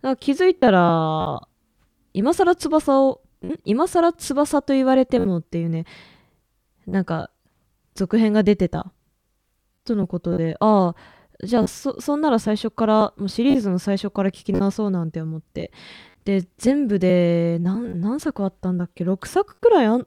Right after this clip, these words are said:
あったのかな？評価、愚者のエンドロール、クドリャフカの順番、えー、遠回りするヒナ、二人の距離の概算、で、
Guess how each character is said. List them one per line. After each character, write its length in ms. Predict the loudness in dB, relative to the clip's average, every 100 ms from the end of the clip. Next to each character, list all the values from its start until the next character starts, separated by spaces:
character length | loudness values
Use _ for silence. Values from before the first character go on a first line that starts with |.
| -4
あ 60 |
っ 80 | -4
た 120 | -2 -2
の 100 | 0
か 100 | -2
な？ 200 | -4 -6 -12 -20 _ _
評 320 | _ -4 -2 -2
価、 320 | -2 -2 -4 _
愚 100 | -6
者 220 | -2 -2 0
の 180 | -2
エ 120 | -2 -2
ン 100 | -2
ド 160 | -2
ロ 180 | -2 -2
ー 40 |
ル、 120 | -4 -6
ク 160 | -8
ド 140 | -4 -2
リ 80 |
ャ 60 | -2
フ 100 | -4
カ 140 | -4 -2
の 160 | -2
順 300 | -2 -2 -2
番、 280 | -2 -2 -4 _ -20 _ _
え 180 | -4 -4
ー、 20 |
遠 200 | 0 -2
回 180 | 0 0
り 100 | -2
す 120 | -4
る 120 | -8
ヒ 180 | -6 -6
ナ、 400 | -4 -4 -4 -8 -14 _ _ _ _
二 220 | -8 -4
人 80 | -2
の 80 | 0
距 100 | -2
離 100 | -2
の 120 | -2
概 160 | -2 -2
算、 480 | -2 -2 -2 -4 -8 _ _ _
で、 340 | 0 2 0